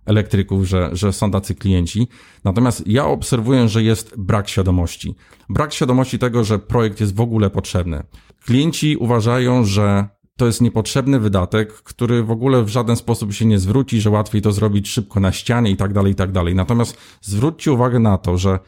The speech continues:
każda poprawka elektryczna związana z przesunięciem gniazdka, z dołożeniem gniazdka, oświetlenia i tak dalej, to jest dodatkowy koszt. W momencie, kiedy tynki są położone, to są dodatkowe, naprawdę bardzo duże koszty związane z tym, żeby kuć, dokładać przewody, tynkować i tak dalej, i tak dalej.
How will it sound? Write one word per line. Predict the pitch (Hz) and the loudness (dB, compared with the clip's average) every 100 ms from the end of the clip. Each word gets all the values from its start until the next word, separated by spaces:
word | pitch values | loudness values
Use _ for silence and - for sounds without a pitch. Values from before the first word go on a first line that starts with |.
| _ _ | _ _
każda | - 123 135 156 | -4 -4 -2 -4
poprawka | 143 143 104 101 90 85 92 _ - | -2 0 0 -2 -4 -4 -4 _ -2
elektryczna | 104 104 113 120 - 92 90 | 0 0 -2 -2 0 -2 0
związana | 92 95 101 101 | 2 2 2 2
z | - | -2
przesunięciem | - - 104 107 110 110 107 | -8 -4 -2 2 2 2 0
gniazdka, | 98 98 92 - 95 | 2 2 0 -2 -4
z | 92 | -2
dołożeniem | 95 98 95 98 92 | 0 2 2 2 2
gniazdka, | 92 98 95 - | 2 0 0 -2
oświetlenia | 95 - - 101 98 | -4 -4 0 2 2
i | 92 | 2
tak | 90 90 | -2 0
dalej, | 87 90 110 - - - | 0 0 -2 -4 -16 -8
to | - | -2
jest | 98 | 0
dodatkowy | 107 107 - 117 104 | 2 0 0 -2 -2
koszt. | 101 95 82 - - _ _ _ | 0 -2 -2 -8 -20 _ _ _
W | 101 | 0
momencie, | 104 135 135 | 2 2 -2
kiedy | 135 117 | -2 -2
tynki | 107 131 135 135 | 0 0 0 0
są | 123 104 | 0 0
położone, | 110 107 104 101 104 | 0 0 2 2 0
to | 113 110 | 0 -2
są | - 98 | -2 0
dodatkowe, | 107 110 - 127 113 | 0 0 0 -2 0
naprawdę | 110 107 107 104 | 0 0 0 0
bardzo | 95 117 110 | 0 -2 -2
duże | 104 104 107 | -2 0 0
koszty | - 107 - | 0 -2 -2
związane | 113 110 113 113 | -2 0 2 2
z | 104 | 2
tym, | 104 | 0
żeby | 95 90 | 0 -2
kuć, | - - 113 107 104 - | -6 -4 -2 0 -4 -6
dokładać | 107 104 104 98 98 | -4 0 2 2 0
przewody, | - 101 107 104 | -2 0 2 2
tynkować | 98 98 113 101 98 | 0 0 2 0 0
i | 110 | -2
tak | 110 98 | -2 0
dalej, | 104 95 | 0 0
i | |
tak | 101 | -2
dalej. | 98 92 92 | 0 0 -2